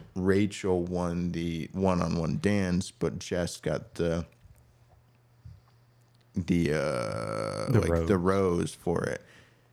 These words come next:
Speaker 2: Yeah, that was
Speaker 1: 'Cause
Speaker 2: kinda weird.
Speaker 1: Rachel was in your top four, I think. Do you think that she, do you think that he at this point already likes her better than Jess?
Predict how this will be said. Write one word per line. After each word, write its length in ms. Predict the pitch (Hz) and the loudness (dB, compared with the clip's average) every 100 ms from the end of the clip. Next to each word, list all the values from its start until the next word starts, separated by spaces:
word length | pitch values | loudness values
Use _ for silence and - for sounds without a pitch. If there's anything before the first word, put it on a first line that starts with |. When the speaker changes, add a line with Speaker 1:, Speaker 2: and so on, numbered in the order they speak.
| _ _ _ _ - _ _ _ _ | _ _ _ _ -20 _ _ _ _
Speaker 2:
Yeah, 240 | 117 110 85 | 0 2 2
that 120 | 90 | 2
was 120 | 151 | 2
Speaker 1:
'Cause 40 | - | 2
Speaker 2:
kinda 160 | 107 | -2
weird. 200 | 87 101 | 0 4
Speaker 1:
Rachel 420 | 110 147 160 135 113 | 4 4 0 -2 4
was 220 | 104 98 | 4 4
in 180 | 104 98 | 2 4
your 200 | 95 92 | 4 2
top 440 | - 98 80 - | 0 -2 -2 -8
four, 320 | - - 62 | -8 -4 -2
I 120 | 58 | -2
think. 460 | 87 - 60 - - _ _ _ - 98 | -4 -6 -8 -10 -16 _ _ _ -10 -4
Do 140 | 107 | 2
you 140 | 110 | 2
think 340 | 110 113 101 85 | 2 0 -2 2
that 180 | 95 - | 0 0
she, 600 | - 95 92 90 90 92 - - | -6 0 2 4 2 -2 -12 -4
do 80 | 113 | 0
you 100 | 113 | 2
think 220 | 120 107 | 0 -2
that 160 | 98 87 | -2 2
he 260 | 110 101 - - | 2 2 0 -6
at 180 | 101 - | -6 0
this 180 | 107 - | 0 0
point 260 | - 110 | 0 2
already 380 | 104 101 101 98 | 4 4 4 4
likes 400 | 90 87 - - | 2 2 0 -6
her 340 | - 85 98 | -2 2 2
better 480 | 104 - 92 92 98 | 0 -2 0 4 4
than 220 | 92 90 | 2 -2
Jess? 580 | - 85 87 - - - | -4 -4 -4 -4 -10 -18